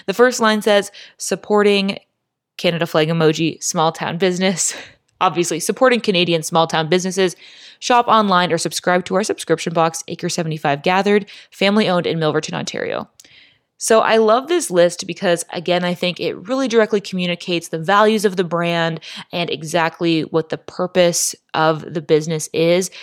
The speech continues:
supporting the Canadian small town businesses. Using the Canada flag is a great way to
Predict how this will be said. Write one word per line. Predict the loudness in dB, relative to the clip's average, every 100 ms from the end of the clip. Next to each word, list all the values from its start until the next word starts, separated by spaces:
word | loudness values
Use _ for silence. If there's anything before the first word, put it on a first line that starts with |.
| -14
supporting | -6 -4 2 2 2 -2 -6 -8
the | -2 -2 -2
Canadian | -6 -4 -2 -4
small | -2 -4 -4
town | -4 4
businesses. | 4 4 2 2 4
Using | -2 -2
the | -4
Canada | -2 -2 0 -2
flag | 2 4 4 2 -2
is | -4
a | -4
great | 0 0 2
way | 2 2 2
to | -2 -4